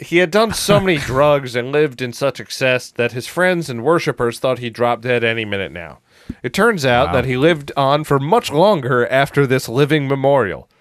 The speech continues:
Speaker 2: Oh.
Speaker 3: Oh.
Speaker 1: In
Speaker 3: Sheesh.
Speaker 1: fact, he lived through, uh, something he probably shouldn't have,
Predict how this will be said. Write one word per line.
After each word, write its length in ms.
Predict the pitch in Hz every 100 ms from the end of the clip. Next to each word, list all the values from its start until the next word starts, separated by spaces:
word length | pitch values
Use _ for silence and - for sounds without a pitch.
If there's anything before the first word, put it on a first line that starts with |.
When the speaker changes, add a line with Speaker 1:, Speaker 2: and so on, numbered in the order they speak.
| _ _ _ _ _ _ _ _ _ _ _ -
Speaker 2:
Oh. 440 | 185 240 123 73 - _
Speaker 3:
Oh. 280 | 123 190 131 80 -
Speaker 1:
In 120 | 123 127
Speaker 3:
Sheesh. 60 |
Speaker 1:
fact, 400 | 156 180 147 - - _ _
he 180 | 131 180
lived 300 | 185 160 131
through, 440 | - 131 139 123 117
uh, 360 | 110 107 101
something 380 | 104 143 135 127
he 120 | 120 117
probably 360 | 170 180 131
shouldn't 280 | 120 180 113
have, 220 | 90 -